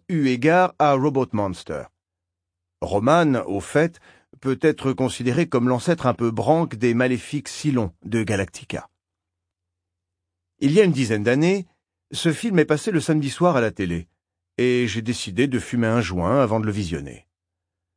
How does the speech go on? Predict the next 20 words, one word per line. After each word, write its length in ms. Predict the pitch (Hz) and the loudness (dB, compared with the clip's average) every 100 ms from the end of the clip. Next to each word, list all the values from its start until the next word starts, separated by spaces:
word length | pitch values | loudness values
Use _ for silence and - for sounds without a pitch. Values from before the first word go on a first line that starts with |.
| _ _ _ _ | _ _ _ _
Il 120 | - 160 | 2 4
est 60 | |
rare 220 | 175 233 | 4 0
que 100 | - | 0
je 100 | 139 | -4
fume 180 | - 123 | -2 -4
de 100 | 98 | -2
l'herbe, 400 | 90 85 80 78 _ _ _ _ - | -2 -2 -4 -8 _ _ _ _ -2
parce 240 | 131 - | -2 0
que 100 | 185 | -4
tout 240 | 170 254 | -2 0
me 100 | 247 | 0
paraît 260 | 233 147 117 | 0 0 0
drôle 340 | 104 92 90 | -2 -2 -4
quand 120 | 85 90 | -6 -8
je 80 | |
suis 140 | - 87 | -6 -8
défoncé. 560 | 82 - 73 - - _ _ _ _ _ _ _ _ _ _ _ _ _ - | -8 -10 -16 -16 -20 _ _ _ _ _ _ _ _ _ _ _ _ _ -4
Ce 140 | - | 0
soir-là, 560 | 170 165 139 160 170 | 4 4 4 2 2